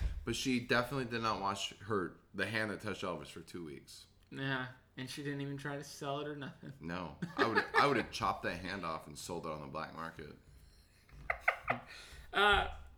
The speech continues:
Speaker 2: Kelsey, Teresa, thank you for your emails. Uh, that's all we're gonna have time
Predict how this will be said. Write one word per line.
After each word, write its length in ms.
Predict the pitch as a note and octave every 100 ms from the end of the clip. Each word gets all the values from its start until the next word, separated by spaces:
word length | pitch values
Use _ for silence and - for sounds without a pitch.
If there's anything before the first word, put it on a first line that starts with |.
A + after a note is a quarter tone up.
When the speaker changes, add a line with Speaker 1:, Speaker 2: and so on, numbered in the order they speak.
| -
Speaker 2:
Kelsey, 680 | - G#3+ G#3 - G#3 G3+ G3 -
Teresa, 720 | - F3+ F#3 F#3+ - F#3+ F3+ - -
thank 260 | F#3 F3+ F3+
you 100 | G3
for 140 | F3+
your 160 | F3+ E3
emails. 640 | F#3+ F#3+ F#3+ F#3 F3+ F3 - - - - -
Uh, 320 | C#3 C3 A#2+
that's 180 | E3+ F#3+
all 200 | G3+ G#3
we're 80 | G#3
gonna 160 | G3+ G3
have 260 | F3+ F3
time 400 | - F3+ E3+ E3